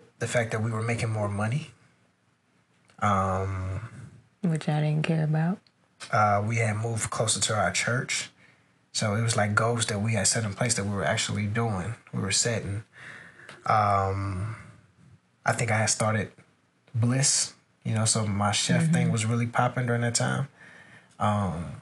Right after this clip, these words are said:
Speaker 1: it was just a lot that went on for me that, well, I thought for us that was great, you know. Um, but I didn't know I was living with Eeyore.
Speaker 2: It got eclipsed.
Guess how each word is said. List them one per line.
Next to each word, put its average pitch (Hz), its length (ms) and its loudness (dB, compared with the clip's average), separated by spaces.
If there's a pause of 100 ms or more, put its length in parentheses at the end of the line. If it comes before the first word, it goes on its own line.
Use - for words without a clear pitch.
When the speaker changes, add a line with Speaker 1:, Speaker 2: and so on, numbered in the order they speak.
(160)
Speaker 1:
it 143 60 2
was 151 100 2
just 139 160 2
a 104 60 2
lot 113 380 4 (240)
that 120 340 0
went 113 180 2
on 117 240 2
for - 240 -2
me 120 680 2
that, 110 220 0
well, 113 160 4
I 113 40 4
thought 98 180 0
for - 160 -2
us 117 440 0
that 113 240 -2
was 101 440 -2 (960)
great, 117 400 0 (400)
you 120 80 0
know. 101 300 -2 (260)
Um, 98 540 -2 (1200)
but 104 360 0 (1080)
I 113 120 0
didn't 110 140 0
know 110 160 2
I 104 140 4
was 107 140 0
living 107 280 0
with 101 120 0
Eeyore. 110 540 0 (480)
Speaker 2:
It 175 120 4
got 156 260 4
eclipsed. - 760 -2